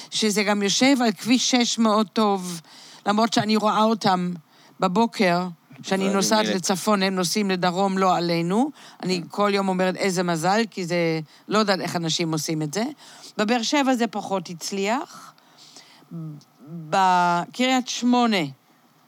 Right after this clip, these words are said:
Speaker 1: יש איזה ניסיון עם הפודטק עכשיו. במכללה שלנו, במכללת כנרת, יש מרכז חדשנות ויזמות, כנרת אינוביישן סנטר, שכן מצליח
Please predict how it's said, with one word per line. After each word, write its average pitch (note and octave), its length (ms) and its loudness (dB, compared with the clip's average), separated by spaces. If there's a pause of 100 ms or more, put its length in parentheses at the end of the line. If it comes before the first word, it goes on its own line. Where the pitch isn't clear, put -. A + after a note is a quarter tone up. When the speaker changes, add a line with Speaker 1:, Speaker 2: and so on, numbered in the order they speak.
(480)
Speaker 1:
יש A3 320 0
איזה G#3+ 180 2
ניסיון F#3+ 680 0
עם F3+ 160 -2
הפודטק F#3+ 720 0
עכשיו. E3 460 0 (520)
במכללה F#3 720 2
שלנו, G#3 600 2 (240)
במכללת F3+ 360 -4
כנרת, F#3+ 360 -2
יש F#3 380 -4 (500)
מרכז F#3+ 880 -2 (240)
חדשנות G3 560 -2
ויזמות, F3 800 -2 (320)
כנרת G3+ 400 2
אינוביישן F3+ 560 -2
סנטר, F3+ 340 -2
שכן G#3 480 -2
מצליח F#3 640 -2